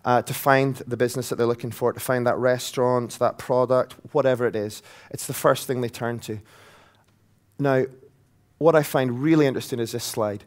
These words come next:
We, we did some, we did a lot of, uh, research,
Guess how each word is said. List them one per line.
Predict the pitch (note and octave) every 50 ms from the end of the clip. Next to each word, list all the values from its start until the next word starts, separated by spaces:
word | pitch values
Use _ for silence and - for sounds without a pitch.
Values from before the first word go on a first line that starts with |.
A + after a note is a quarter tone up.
| _ _ -
We, | C3+ -
we | - D3+ F3+
did | E3+ - F3+ F3
some, | F3+ - - E3 D3 C#3 C3+ C3 B2+ - -
we | - D#3
did | E3 F#3
a | E3+ E3
lot | D3 C#3+ C3 -
of, | B2+ A#2+ - -
uh, | C3+ B2 B2 B2 -
research, | A#2+ B2+ C3+ B2+ - - B2+ G#2+ G#2+ - - -